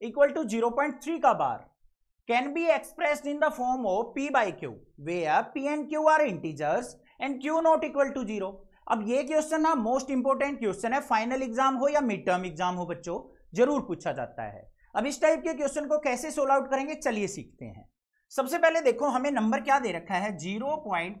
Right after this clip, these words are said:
थ्री थ्री थ्री थ्री equal to zero point three का बार। अब इसका पहले मीनिंग समझेंगे,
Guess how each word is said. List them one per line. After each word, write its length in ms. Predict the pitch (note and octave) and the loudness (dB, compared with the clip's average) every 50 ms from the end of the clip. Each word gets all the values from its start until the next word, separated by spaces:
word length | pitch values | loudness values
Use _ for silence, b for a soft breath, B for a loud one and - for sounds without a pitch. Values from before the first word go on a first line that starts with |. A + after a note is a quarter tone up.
| - | -12
थ्री 160 | - G3 G3+ G#3+ A#3+ A3+ A3 A3 | -10 -8 -6 -6 -6 -8 -10 -10
थ्री 160 | G#3 A3+ A#3 A#3+ G3+ | -8 -8 -8 -8 -10
थ्री 240 | - - - B2 A#2 A#2+ D3 F#3 - - _ _ _ _ _ _ - _ _ - _ - _ _ _ - | -12 -12 -12 -12 -10 -12 -14 -16 -20 -20 _ _ _ _ _ _ -20 _ _ -20 _ -20 _ _ _ -10
थ्री 180 | G3 G3 E3 B2+ A#2 C#3 F#3+ - - - _ - - - _ - - _ - _ _ _ _ _ _ | -8 -6 -6 -6 -8 -10 -14 -16 -20 -20 _ -20 -20 -20 _ -20 -20 _ -20 _ _ _ _ _ _
equal 360 | F3+ F3+ F#3+ G3 A3 A3 A3 A3 | -10 -8 -4 0 0 0 0 -2
to 120 | B3 C4+ A3+ | -6 -8 -8
zero 320 | F3 F#3 G3 G3+ F#3+ G3+ G#3 G#3 | -6 -6 -6 -4 -4 -4 -6 -4
point 340 | - E3 D#3+ E3 F#3+ A3 A3 - | -4 -4 -4 -4 -4 -8 -12 -12
three 220 | - F#3+ E3 C#3+ | -12 -10 -10 -4
का 160 | D3+ F#3 G#3 A#3 | 0 0 0 2
बार। 420 | A3 B3 B3 A3 D3 A#2 - - - - - _ _ _ _ _ _ | 4 4 4 4 4 2 -2 -10 -18 -20 -20 _ _ _ _ _ _
अब 120 | - D3+ F3 | -12 -10 -10
इसका 220 | E3+ - - B3+ | -4 0 0 2
पहले 260 | A3+ A3+ A3 A3+ B3+ B3+ | 4 6 4 4 4 0
मीनिंग 280 | B3 A#3 B3 C4 C4+ - | -2 -4 -4 -4 -4 -4
समझेंगे, 500 | B3+ A3 F3+ D#3+ D#3+ D#3+ C#3 C3 A#2 | -4 -4 -4 -4 -6 -6 -8 -8 -10